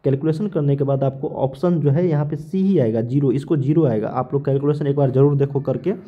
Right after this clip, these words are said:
फिर यहाँ से क्या करना दोस्तों, आपको कल-, क-, क्रॉस मल्टीप्लिकेशन कर सकते हो, सात, ग्यारह सत्तर सतहत्तर,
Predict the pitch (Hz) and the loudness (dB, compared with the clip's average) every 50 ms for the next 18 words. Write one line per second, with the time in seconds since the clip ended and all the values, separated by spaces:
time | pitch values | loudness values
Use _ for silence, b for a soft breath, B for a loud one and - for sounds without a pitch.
0 | B B B B B B B B B - 170 160 156 156 160 160 156 160 151 160 | B B B B B B B B B 2 2 4 4 4 2 2 0 -4 -4 -2
1 | 165 160 160 156 156 151 147 147 143 147 151 139 143 170 170 170 - - 131 123 | -4 -2 -2 -2 -2 0 0 0 -2 0 -2 -4 -2 -4 -6 -6 -4 -4 -4 -4
2 | - - - - - - - _ b b b b b b b b b b b b | -4 -6 -8 -8 -8 -10 -20 _ b b b b b b b b b b b b
3 | - 139 147 156 151 151 143 143 143 147 151 147 143 139 135 135 139 151 147 147 | 2 4 4 4 4 4 4 4 4 2 0 -2 -2 0 0 0 0 -2 -2 -2
4 | 151 143 147 - 143 - 185 180 185 - 127 123 - - - - 139 - - 120 | -2 -2 -2 -4 -4 -6 -6 -6 -4 -6 -6 -6 -6 -10 -14 -14 -12 -8 -6 -2
5 | 117 127 123 127 131 - 131 135 135 135 - 131 135 135 131 135 - - 180 190 | 0 0 0 0 -2 -4 -4 -4 -4 -4 -4 -2 -2 -2 -4 -4 -2 -2 -2 -2
6 | 185 | -2